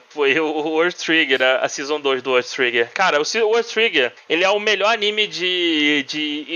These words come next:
esportes que existe. Ele é bom pra caralho e é uma parada que você assiste e ele, tipo, filha da puta, sempre no cliffhanger, sempre termina no cliffhanger pra te fuder. Mas essa temporada, essa segunda temporada, teve uma,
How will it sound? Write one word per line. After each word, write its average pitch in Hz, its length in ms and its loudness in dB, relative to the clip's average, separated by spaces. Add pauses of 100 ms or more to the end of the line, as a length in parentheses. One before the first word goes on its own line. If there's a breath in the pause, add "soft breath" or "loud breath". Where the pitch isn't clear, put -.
esportes 165 720 0
que 185 100 0
existe. 135 540 -2 (180)
Ele 233 180 0
é 240 60 0
bom 220 180 -2
pra 226 120 -2
caralho 202 680 0 (140)
e 196 240 -6
é 202 40 4
uma 202 240 0
parada 196 320 0
que 196 200 -4
você 196 260 -2
assiste 180 560 -6
e 180 100 -2
ele, 185 180 2
tipo, - 360 -10
filha 185 240 -2
da 160 140 0
puta, 170 260 -6
sempre 208 400 -2
no 180 140 -2
cliffhanger, 160 560 0
sempre 208 260 -4
termina 170 320 -6
no 156 100 -4
cliffhanger 143 640 -2
pra 135 140 -8
te - 100 -14
fuder. 135 460 -8 (160)
Mas 170 160 0
essa 220 160 -2
temporada, 190 720 0
essa - 180 -4
segunda 175 260 -2
temporada, 165 540 0
teve 165 240 -6
uma, 160 500 2